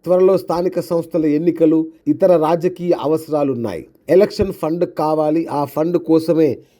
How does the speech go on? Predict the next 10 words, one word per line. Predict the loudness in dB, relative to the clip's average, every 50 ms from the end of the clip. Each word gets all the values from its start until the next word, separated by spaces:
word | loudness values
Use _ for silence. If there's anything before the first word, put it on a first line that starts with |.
| _ -4
ఈ | -2 -2
మూడు | 2 2 2 4 4 6
వేల | 6 6 4 4
తొమ్మిది | 0 -2 -4 -4 -2 -2 -2
వందల | -2 -2 -2 -2 -4
కోట్లను | -4 -4 -6 -4 -4 -4 -4 -4 -6 -2 -2 -2
హోల్డ్‌లో | 0 2 2 2 2 2 2 2 2 2
పెట్టారన్నది | 2 0 -4 -6 -2 0 -2 0 0 -2 -2 -2 -4 -4
బహిరంగ | -6 -4 -4 -4 -4 -2 -2 -2 -2 0 0
రహస్యం. | 0 0 0 -2 -2 -2 -6 -6 -8 -10 -12 -12 -12